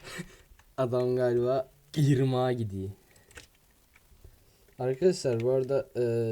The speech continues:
yakın bir zamanda, e, artık videolara edit yapmaya özen göstermeye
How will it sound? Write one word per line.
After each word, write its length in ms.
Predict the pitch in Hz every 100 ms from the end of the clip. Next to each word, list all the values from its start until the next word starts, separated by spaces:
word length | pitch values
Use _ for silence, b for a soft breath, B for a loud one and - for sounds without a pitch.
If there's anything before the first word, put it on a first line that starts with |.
| 113
yakın 380 | 113 113 127 123
bir 40 |
zamanda, 680 | 123 120 117 110 117 139 - -
e, 260 | 104 104 -
artık 680 | - 113 110 - 123 - -
videolara 600 | 110 120 113 113 113 143 - 110
edit 320 | 110 120 -
yapmaya 520 | 123 - 110 113 - -
özen 420 | 113 117 120 117
göstermeye 600 | 110 107 110 104 110